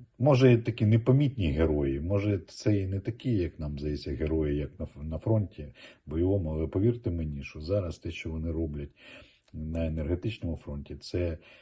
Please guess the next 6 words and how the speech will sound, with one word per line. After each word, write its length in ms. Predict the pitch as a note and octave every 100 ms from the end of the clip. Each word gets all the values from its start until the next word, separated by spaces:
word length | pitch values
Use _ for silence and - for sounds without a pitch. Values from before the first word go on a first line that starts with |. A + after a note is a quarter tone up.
| _
не 180 | E2+ F#2+
менш 420 | G2+ F#2 D#2+ -
є 100 | D#2
важливо 560 | D#2 D#2+ D#2 G2 A#2+ F2
для 380 | C#2+ D#2 D#2+ D2+
виживання 880 | D2 D2+ D#2+ D#2+ D#2+ D2 C#2+ C#2